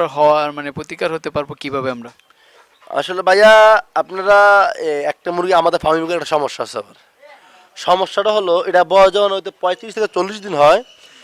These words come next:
Speaker 2: এই মুরগাটা, এই মুরগাটা চারি পাঁচটা মুরগা একটা দইরা আপনার না-, নাড়ি বুড়ি সবার করে আলায়। এটা মারাত্মক একটা সমস্যা। সমস্যাটা হলো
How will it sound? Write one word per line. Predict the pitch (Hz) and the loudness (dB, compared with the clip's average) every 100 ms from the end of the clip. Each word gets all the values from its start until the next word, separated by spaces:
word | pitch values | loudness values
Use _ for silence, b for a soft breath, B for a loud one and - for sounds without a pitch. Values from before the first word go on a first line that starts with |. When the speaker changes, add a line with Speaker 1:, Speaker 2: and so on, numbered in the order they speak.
| B _ _ | B _ _
Speaker 2:
এই | 214 226 254 233 | -8 -6 -6 -6
মুরগাটা, | 214 220 220 208 208 - _ _ _ _ 214 | -6 0 2 2 2 -2 _ _ _ _ -6
এই | 254 254 | -4 -4
মুরগাটা | 247 226 196 147 - | 0 2 2 0 -2
চারি | 185 | 0
পাঁচটা | 233 - 214 | -2 -4 -4
মুরগা | 208 226 | 0 0
একটা | - 208 165 | 2 -2 -2
দইরা | 175 196 208 143 - _ b b - 151 | -2 2 4 2 -2 _ b b -20 -12
আপনার | 185 165 | -4 -2
না-, | 165 170 | 0 2
নাড়ি | 196 214 | 2 0
বুড়ি | 214 | -4
সবার | 165 143 | -2 -2
করে | 135 117 | -4 -10
আলায়। | - _ _ _ _ _ _ _ _ _ _ _ | -12 _ _ _ _ _ _ _ _ _ _ _
এটা | 214 202 | -4 2
মারাত্মক | 180 214 220 | 2 2 -2
একটা | 196 180 | -4 -4
সমস্যা। | 165 - 117 104 _ _ _ b b b - - | -4 -6 -10 -12 _ _ _ b b b -6 0
সমস্যাটা | 196 202 220 | 0 0 -2
হলো | 220 | -2